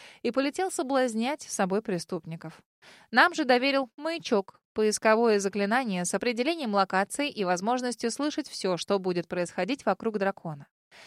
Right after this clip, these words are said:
Через пару часов утомительных песен о любви мы готовы были убить его сами.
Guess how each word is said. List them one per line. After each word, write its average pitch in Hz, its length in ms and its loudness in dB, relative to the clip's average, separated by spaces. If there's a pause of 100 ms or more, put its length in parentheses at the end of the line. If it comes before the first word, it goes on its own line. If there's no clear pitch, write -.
(200)
Через 214 260 2
пару 359 220 8
часов 311 400 0
утомительных 247 640 -2
песен 262 400 -2
о 208 100 2
любви 196 400 -4 (160)
мы 294 160 -2
готовы 294 360 0
были 240 220 0
убить 233 460 0
его 175 260 -2
сами. 190 480 0